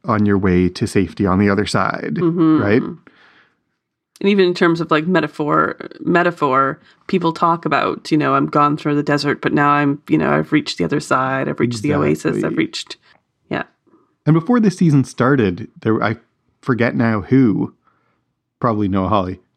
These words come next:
Speaker 1: uh, someone said in an interview, like, "There's a reason why season one was in a rainforest and season two was in a desert."
Speaker 2: Mm-hmm.
Speaker 1: They moved to film in L A,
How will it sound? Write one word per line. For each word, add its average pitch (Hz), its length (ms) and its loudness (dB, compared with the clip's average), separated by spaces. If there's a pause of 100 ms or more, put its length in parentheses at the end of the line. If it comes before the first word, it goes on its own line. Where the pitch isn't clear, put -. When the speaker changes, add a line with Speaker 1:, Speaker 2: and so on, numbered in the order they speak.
(280)
Speaker 1:
uh, 123 80 -8
someone 117 640 2
said 98 640 -2
in 104 160 0
an 101 100 2
interview, 98 460 2
like, 92 300 -4
"There's 107 180 0
a 107 40 2
reason 98 600 2
why 92 260 0
season 104 400 0
one 101 220 4
was 95 160 0
in 98 80 2
a 95 80 2
rainforest 92 680 -2
and 90 140 -2
season 98 260 2
two 101 160 0
was 87 140 0
in 90 100 2
a 90 60 0
desert." 95 460 -2
Speaker 2:
Mm-hmm. 151 640 0 (100)
Speaker 1:
They 104 100 2
moved 104 680 2
to 107 80 -4
film 104 380 2
in 101 200 2
L 95 160 2
A, 95 380 0